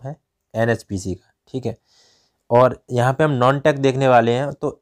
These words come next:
एनएचपीसी में जो नॉन टेक आएगा वो साठ नंबर का आएगा, ठीक है। तीस नंबर का होगा रीजनिंग और तीस नंबर की होगी वो जीके और करंट अफेयर्स होगी, ठीक है।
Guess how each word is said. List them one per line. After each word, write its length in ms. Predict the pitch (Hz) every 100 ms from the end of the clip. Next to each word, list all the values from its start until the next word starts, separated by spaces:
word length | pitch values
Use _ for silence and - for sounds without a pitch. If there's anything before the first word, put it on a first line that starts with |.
| 117
एनएचपीसी 520 | 131 143 - 147 156
में 80 | 151
जो 60 | 143
नॉन 240 | 123 123
टेक 220 | 147 -
आएगा 240 | 127 127 147
वो 120 | 147
साठ 360 | - 131 127 131
नंबर 240 | 127 123
का 140 | 113
आएगा, 280 | 95 87 85 - _ _ _ _ _ _ _
ठीक 100 | 127
है। 100 | 117 101
तीस 320 | - 143 147
नंबर 260 | 151 143 143
का 160 | 156
होगा 300 | 131 117 127 135
रीजनिंग 480 | 110 104 107 127 170 _ _ _ _ _ _ _ _ _ _ -
और 180 | 123 -
तीस 220 | 147 143
नंबर 220 | 151 143
की 120 | 143 147
होगी 300 | 117 131 185 -
वो 120 | 123 113
जीके 400 | 98 107 110 160
और 240 | 151 139 -
करंट 300 | 117 110 110
अफेयर्स 360 | 107 107 101 95
होगी, 240 | 82 82 - _ _ _ _ _ _
ठीक 140 | - 131
है। 160 | 117